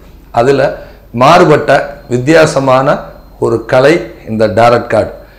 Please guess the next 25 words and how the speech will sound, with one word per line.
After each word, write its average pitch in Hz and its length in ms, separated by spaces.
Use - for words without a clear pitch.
இதை 131 200
பயன்படுத்தியவர்கள் 139 800
நிறைய 123 320
பேர் 135 140
உண்டு. 120 480
So 156 220
இதை 135 140
பயன்படுத்திக்கிட்டு 143 640
இருக்கவங்களும் 127 380
நிறைய 120 360
இருக்காங்க. 123 540
So 160 180
இதை 139 160
பயன்படுத்தி 143 720
வெற்றி 120 260
அடையலாம். 104 400
So 180 360
இந்த 131 120
ஜோதிடம் 160 420
பார்க்கறதுக்கு 147 380
இதுதான் 143 420
நேரம் 135 440
அப்படின்லாம் 123 440
கணக்கு 123 280
இல்ல, 123 320